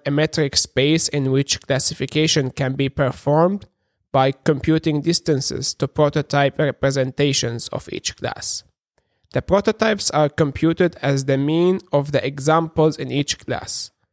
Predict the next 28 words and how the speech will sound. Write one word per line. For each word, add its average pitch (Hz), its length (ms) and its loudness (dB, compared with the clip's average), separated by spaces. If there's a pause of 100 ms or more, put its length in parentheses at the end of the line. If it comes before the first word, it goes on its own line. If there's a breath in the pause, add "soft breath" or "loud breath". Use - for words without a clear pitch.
(560)
providing 170 680 4
a 135 160 0 (120)
representative 151 920 0
point 170 540 0 (120)
in 139 240 0
the 127 400 0
feature 143 340 -4
space. - 540 -4 (560)
Another 151 360 4
technique 185 520 0
is 135 280 -2
relation 143 500 0
networks, - 640 -8 (640)
which 147 300 0
learn 202 480 2 (260)
to - 80 -10
compare 160 520 2
a 147 100 -4
small 147 340 2
set 151 320 0
of - 200 -6
images 151 520 2
to - 140 -4
a 123 80 -2
single 147 480 2
image 143 480 0
using 139 480 0
learn 131 480 0